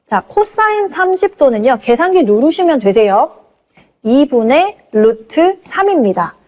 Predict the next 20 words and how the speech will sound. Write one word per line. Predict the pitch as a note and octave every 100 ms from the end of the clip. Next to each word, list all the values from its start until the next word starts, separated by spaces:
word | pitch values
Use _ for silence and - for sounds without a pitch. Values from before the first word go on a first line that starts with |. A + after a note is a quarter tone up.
| _ _
사인 | - G4+ G#4+ A4 G#4
삼십 | F#4+ F#4+ F#4+ G4 -
도는요. | B3+ G#3+ G3+ E4+ G#4 - - _ _ _ -
이분의 | A3+ A3+ G3 F#3 A#3+ E4 F#4 _ -
일이에요. | A3 A#3 D4+ G#3 E3 F#3 F#3 _
그리고 | - F3 F#3 A3
크기가 | - D#4 D#4+
이십이랬죠? | A3+ G3 G3+ G3+ F3+ E3 D4+ E4+ - - -
요렇게 | A#3+ D#4+ F#4+ E4+
계산을 | - F3+ G3+ F#3
하는 | A3+ D#4+
거죠. | C4+ E3 D#3+ F3+ -
곱해주는 | C4+ C4 G4 G#4 G#4
겁니다. | F#4+ C4+ G3 A3 - - _
곱하면 | C#4+ F#4+ G4+ F4
어떻게 | D4 D4
나와요? | A#3 G3 G#3 E4 - _ _ _ _
십 | - - G4+ G#4+ - -
루트 | A3+ A#3 C4+ - -
삼 | A#3+ - D#4+ G#3+ B3